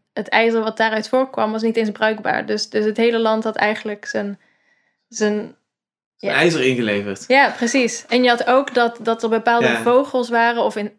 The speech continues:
Speaker 1: of insect-, insecten die de oogst zouden, zouden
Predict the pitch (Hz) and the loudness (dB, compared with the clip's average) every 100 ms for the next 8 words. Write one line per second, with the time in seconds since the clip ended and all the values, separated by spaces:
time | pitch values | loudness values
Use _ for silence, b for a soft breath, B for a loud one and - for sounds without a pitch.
0 | _ _ 202 196 196 - 254 262 _ _ | _ _ -18 -14 -8 -2 0 -2 _ _
1 | _ _ _ - - 226 226 254 262 - | _ _ _ -20 -4 -2 0 0 -2 -2
2 | 240 233 - 240 254 - - 254 247 233 | 0 0 2 0 -2 -8 -4 0 2 2
3 | 226 220 226 226 226 220 214 | 0 0 0 0 0 0 -2